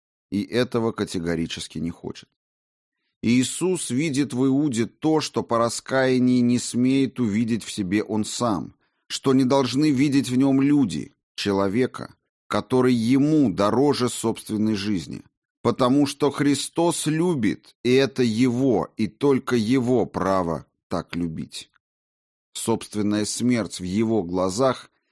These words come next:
не так страшна ему, как гибель человеческой души – и он берёт его в себя, чтобы не оставить ни на миг. Сам отдаёт себя на поругание,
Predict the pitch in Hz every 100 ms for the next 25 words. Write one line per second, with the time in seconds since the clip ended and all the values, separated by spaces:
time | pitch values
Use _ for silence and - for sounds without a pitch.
0 | _ - 131 135 160 135 - - 110 98
1 | 120 120 101 101 113 127 - 98 85 95
2 | 107 90 85 - 92 87 92 - - 92
3 | 80 85 - 87 - _ _ _ _ _
4 | - 110 113 110 92 101 120 110 92 92
5 | 82 76 - 107 101 95 - - _ _
6 | _ - - 101 87 87 87 85 - 92
7 | 71 65 - - 92 87 90 85 71 -
8 | - _ _ _ _ _ _ - - 135
9 | 135 110 85 - 92 85 107 113 107 -
10 | 104 87 117 110 98 76 95 95 95 104
11 | 82 58